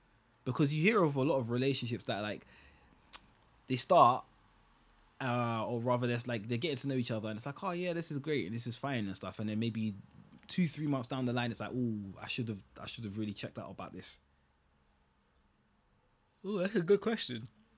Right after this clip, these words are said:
Speaker 1: We don't have to, we don't have to spend too long on this, but I, I do wanna come back to this, whether it's today or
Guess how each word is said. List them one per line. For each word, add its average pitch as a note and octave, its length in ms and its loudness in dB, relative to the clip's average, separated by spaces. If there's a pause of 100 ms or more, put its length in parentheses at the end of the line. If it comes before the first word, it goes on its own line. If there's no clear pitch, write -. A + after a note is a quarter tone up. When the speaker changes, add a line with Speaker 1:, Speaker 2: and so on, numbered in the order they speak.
(1160)
Speaker 1:
We D3+ 100 4
don't A3+ 120 12
have F#3 120 12
to, C#3+ 100 -2 (140)
we G3+ 80 6
don't B3 80 12
have G#3 80 12
to F3+ 80 2
spend F#3 200 4
too F3 140 0
long E3 160 2
on A#2 120 0
this, F2+ 140 -6
but - 160 -4
I, A#2+ 120 0 (140)
I C3+ 80 4
do F3 160 4
wanna D#3 160 4
come D3 180 -2
back C3 140 -2
to - 60 -8
this, A2 140 -2
whether F3 220 6
it's E3 120 0
today E3+ 440 4 (460)
or C3 580 6